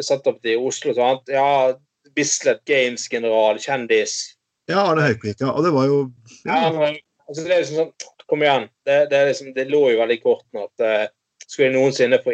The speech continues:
Speaker 1: inn, eh, noen, så måtte jo bli han da, på en måte. Ehm, men, eh, nei, så jeg, jeg, jeg tror, eh, ja, altså, eh, hvis, eh,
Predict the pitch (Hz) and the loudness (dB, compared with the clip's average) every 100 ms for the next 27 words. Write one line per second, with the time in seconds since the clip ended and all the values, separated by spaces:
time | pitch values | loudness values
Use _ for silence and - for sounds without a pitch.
0 | 120 117 104 104 104 104 110 107 107 120 | 0 -2 -2 0 4 2 2 -2 -4 -4
1 | 117 110 123 110 113 104 104 104 - 117 | -4 -4 -4 0 0 2 2 0 -4 -8
2 | 113 - - _ _ _ _ _ _ _ | -10 -10 -14 _ _ _ _ _ _ _
3 | _ _ _ _ 147 131 139 139 131 131 | _ _ _ _ 0 2 4 2 0 -2
4 | 120 110 - _ _ _ _ _ _ _ | -10 -12 -18 _ _ _ _ _ _ _
5 | _ _ _ _ _ _ _ _ _ 143 | _ _ _ _ _ _ _ _ _ 0
6 | 156 160 160 160 160 165 - 175 175 175 | 2 4 2 2 0 -2 -6 -2 0 2
7 | 170 175 175 165 147 190 156 160 151 139 | 0 0 0 -2 -2 -2 0 0 2 0
8 | 143 131 143 - 165 185 185 139 - 143 | -4 -10 _ -6 -2 0 0 -2 -6 -6
9 | 160 156 156 151 151 151 147 143 143 139 | 0 2 2 2 2 2 0 0 0 0
10 | 139 135 135 135 _ _ _ - 147 139 | 0 -2 -4 -10 _ _ _ -4 -2 -2
11 | - - 143 127 123 120 120 113 113 117 | -4 -4 0 2 2 -2 -6 -6 -6 -6
12 | 117 113 | -6 -8